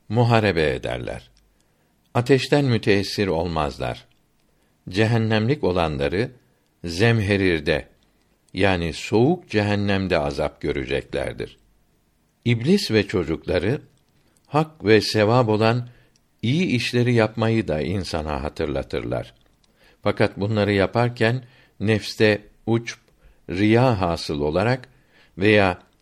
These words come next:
farzın kaçırılmasına sebep olarak insan çok günaha girer.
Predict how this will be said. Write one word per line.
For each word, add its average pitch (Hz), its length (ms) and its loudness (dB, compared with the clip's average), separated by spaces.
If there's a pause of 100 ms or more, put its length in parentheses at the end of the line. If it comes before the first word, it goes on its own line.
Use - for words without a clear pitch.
(260)
farzın 107 420 0
kaçırılmasına 101 880 0
sebep 82 340 0
olarak 85 500 -2 (360)
insan 117 500 0 (140)
çok 131 320 -2
günaha 76 580 -2
girer. 55 380 -6